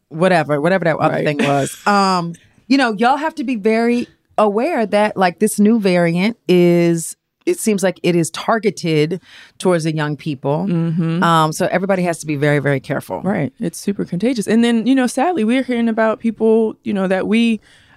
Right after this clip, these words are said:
Speaker 2: um, you know, Candace's music producer
Speaker 1: Yes.
Speaker 2: who was not vaccinated and passed away from
Speaker 1: Yes. Rest in peace,
Speaker 2: covid.
Speaker 1: Chucky Thompson.
Speaker 2: Yes. It's,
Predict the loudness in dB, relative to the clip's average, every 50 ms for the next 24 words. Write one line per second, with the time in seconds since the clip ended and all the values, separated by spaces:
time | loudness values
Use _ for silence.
0 | _ -4 -2 -2 -2 0 0 0 0 -2 -2 -2 -2 -2 -2 -2 -4 -8 -6 -4
1 | 0 2 4 4 2 0 -2 -6 -4 -2 0 0 2 2 2 2 2 2 0 0
2 | 0 0 0 0 0 0 0 -2 -2 0 -2 -4 -4 -4 -4 -4 -4 -6 -6 -6
3 | -4 -4 -4 -4 -6 -8 -8 -8 -8 -8 -6 -6 -6 -6 -8 -8 -6 -4 -2 -2
4 | -2 -2 -4 -6 -8 -6 -4 -2 0 2 2 2 0 -2 -4 -4 -2 0 0 2
5 | 2 0 2 0 0 0 0 -2 -2 -4 -4 -4 -4 -2 0 0 0 0 -2 -2
6 | -2 -2 -2 -2 -4 -4 -6 -8 -10 -10 -12 -14 -20